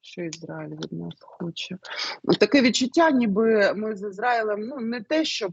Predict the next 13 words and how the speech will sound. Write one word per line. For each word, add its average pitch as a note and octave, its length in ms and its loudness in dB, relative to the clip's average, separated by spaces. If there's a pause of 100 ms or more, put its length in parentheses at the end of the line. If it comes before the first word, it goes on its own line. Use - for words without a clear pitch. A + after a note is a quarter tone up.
(140)
е, F3+ 340 6
з-, D#3+ 100 -12 (120)
помінялися F#3 680 -2
місцями, D#3 720 2
а E3 120 4
тут G#3 340 -4
ніби G3+ 340 4
вони G3 440 4
очікують E3+ 720 0
на E3 120 -4
якусь E3+ 420 0
нашу D#3+ 340 0
допомогу F3 960 4